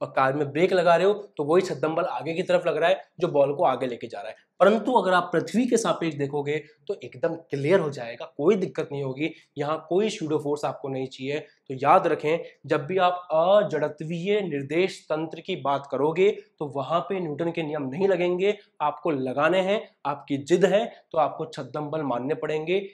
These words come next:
इसलिए फिजिक्स के अंदर स्यूडो फोर्स आपको देखने को मिलता है। क्लियर हो गई बात? आ गया मजा? अब मैं आपको एक एक्सपेरिमेंट करके दिखाता हूँ।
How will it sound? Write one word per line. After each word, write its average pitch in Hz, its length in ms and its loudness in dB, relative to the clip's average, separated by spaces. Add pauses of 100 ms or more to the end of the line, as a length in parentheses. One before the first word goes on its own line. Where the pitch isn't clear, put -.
(140)
इसलिए 175 300 -6
फिजिक्स 143 340 -8
के - 120 -8
अंदर 143 280 -4
स्यूडो 139 360 -4
फोर्स 139 300 -4
आपको 131 260 -8
देखने 123 340 -14
को 214 200 4 (400)
मिलता 110 420 -14
है। - 60 -20 (2000)
क्लियर 135 200 -8
हो 139 100 -6
गई 143 140 -4
बात? 139 380 -10
आ 120 100 -4
गया 147 180 -2
मजा? 143 240 -2
अब 156 320 -4
मैं 139 160 0
आपको 190 320 2
एक 175 60 -2
एक्सपेरिमेंट 165 600 0
करके 160 260 -2
दिखाता 135 340 -4
हूँ। 190 300 0